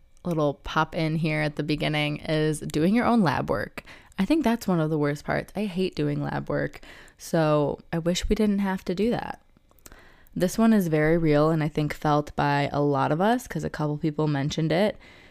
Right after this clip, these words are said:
Imposter syndrome and fear of failure is huge. I actually have a whole episode about combating imposter syndrome and then another one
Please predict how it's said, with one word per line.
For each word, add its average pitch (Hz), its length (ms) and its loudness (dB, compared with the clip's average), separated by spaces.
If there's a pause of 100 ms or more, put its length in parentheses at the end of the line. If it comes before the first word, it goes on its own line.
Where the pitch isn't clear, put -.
(960)
Imposter 160 680 0
syndrome 196 540 4
and 151 160 0
fear 147 260 2
of 151 120 -2
failure 139 580 0
is - 380 -4 (180)
huge. 147 840 0
I - 20 0
actually 151 300 -2
have 180 60 0
a 170 40 0
whole 156 220 2
episode 175 480 0
about 185 440 -2 (260)
combating 185 680 0
imposter 214 560 -2
syndrome 208 480 0
and 160 100 -2
then 147 120 0
another 147 340 0
one 156 460 0